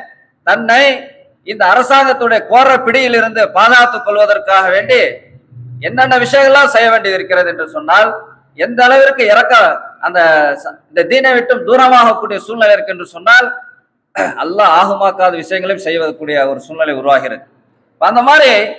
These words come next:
மக்கள் அல்லாஹ்வுக்கு மாற்றமான காரியம் நடக்கின்ற பொழுது, இது போன்ற அதிகாரிகளுடைய வேதனைகள், துன்பங்கள் அந்த மக்களுக்கு வந்து சேரும். அந்த நேரத்துல, "பலா தஷ்கிலு அன்ஃபுசகும் பித்துஆஇ அலல் முலூகி வலாகின்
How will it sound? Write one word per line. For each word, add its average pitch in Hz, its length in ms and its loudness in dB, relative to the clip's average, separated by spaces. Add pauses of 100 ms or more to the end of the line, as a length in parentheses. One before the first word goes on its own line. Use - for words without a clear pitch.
(280)
மக்கள் 208 380 0
அல்லாஹ்வுக்கு 247 540 2
மாற்றமான 254 580 2
காரியம் 220 320 0
நடக்கின்ற 190 440 -2
பொழுது, 190 560 -2 (320)
இது 170 180 -10
போன்ற 240 480 2
அதிகாரிகளுடைய 190 760 0
வேதனைகள், 180 600 0
துன்பங்கள் 202 380 -4
அந்த 160 160 -4
மக்களுக்கு 156 380 -8
வந்து 147 200 -12
சேரும். - 640 -4
அந்த 135 200 -10
நேரத்துல, 170 720 0 (380)
"பலா 180 380 2
தஷ்கிலு 214 640 0
அன்ஃபுசகும் 170 920 -2 (300)
பித்துஆஇ 175 600 2
அலல் 175 360 0
முலூகி 208 800 -4 (180)
வலாகின் 214 680 0